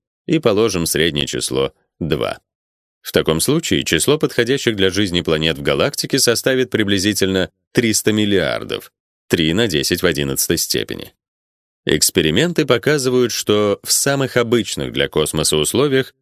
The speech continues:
молекулярные основы жизни, блоки из которых строятся способные к самовоспроизведению молекулы,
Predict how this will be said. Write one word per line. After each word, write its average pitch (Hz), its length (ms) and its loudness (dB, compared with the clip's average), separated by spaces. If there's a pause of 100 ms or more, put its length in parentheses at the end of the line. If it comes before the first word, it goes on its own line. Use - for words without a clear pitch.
(160)
молекулярные 80 680 2
основы 76 340 0
жизни, 85 480 -2 (220)
блоки 117 400 2
из 78 140 0
которых 85 340 0
строятся 85 440 0
способные 82 540 0
к - 20 0
самовоспроизведению 87 1000 0
молекулы, 60 520 -4